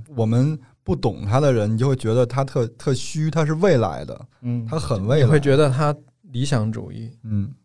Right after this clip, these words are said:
Speaker 2: 韩寒那部电-，电影《后会无期》里面不是有一个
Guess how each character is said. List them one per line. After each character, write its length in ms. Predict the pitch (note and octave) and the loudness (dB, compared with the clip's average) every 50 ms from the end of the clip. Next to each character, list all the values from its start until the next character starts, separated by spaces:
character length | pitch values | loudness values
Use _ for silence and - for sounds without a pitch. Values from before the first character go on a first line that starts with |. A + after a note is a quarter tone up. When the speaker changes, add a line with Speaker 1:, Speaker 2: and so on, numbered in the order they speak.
| _ _ _ _ | _ _ _ _
Speaker 2:
韩 300 | _ _ - B2+ C3 C#3+ | _ _ -4 -2 -2 0
寒 140 | - C#3+ C#3+ | 0 0 0
那 100 | D3+ D3 | 2 2
部 100 | C#3+ D3+ | 0 0
电-， 400 | D3 - D#3 D3 C#3+ C#3 C3 - _ _ | 0 -2 -4 -4 -4 -6 -6 -10 _ _
电 180 | - D3 C#3 B2+ | -4 -2 0 0
影 140 | B2+ A#2 A2+ | 0 0 0
《后 160 | - - D3+ | 0 0 2
会 100 | C3 C3+ | 2 2
无 160 | C3 A#2 A#2+ | 2 0 0
期》 180 | B2 - - C#3+ | -2 -2 -2 -2
里 60 | C#3 B2 | 0 0
面 200 | A2+ A2+ A#2 A2+ | 2 2 0 0
不 100 | - A2 | -2 -6
是 160 | - B2+ B2 | -4 -4 -2
有 160 | A#2 G#2 G#2 | 0 0 -2
一 100 | A2+ A#2 | -2 -2
个 300 | A2+ B2 A#2+ A2+ A2 A#2 | 0 2 2 2 2 0